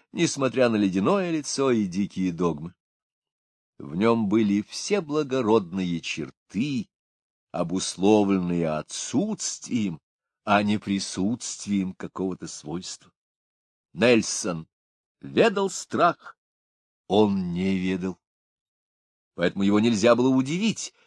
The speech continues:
и он оставался собранным и холодным там, где другие теряли голову. «Не скрою от вас, джентльмены, — сказал он, — что я этого ждал. Не скрою и того, что именно поэтому я отнимал время у мистера Крука.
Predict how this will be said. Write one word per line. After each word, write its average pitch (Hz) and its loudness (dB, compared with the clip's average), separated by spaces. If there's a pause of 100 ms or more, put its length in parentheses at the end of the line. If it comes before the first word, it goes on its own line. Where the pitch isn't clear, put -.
(120)
и 82 -8
он 87 0
оставался 98 0
собранным 143 4
и 131 -2
холодным 143 6
там, 123 6
где 101 0
другие 110 -6
теряли 95 -8
голову. 87 -4 (960)
«Не 131 4
скрою 190 6
от 185 2
вас, 170 6
джентльмены, — 131 4 (520)
сказал 107 -2
он, — 107 -2
что - 0
я 208 8
этого 117 -4
ждал. 90 -4 (1040)
Не 131 6
скрою 165 8
и - 6
того, 160 6
что 160 6
именно 165 6
поэтому 165 8
я 170 6
отнимал 165 6
время 156 6
у 170 4
мистера 135 -2
Крука. 113 -8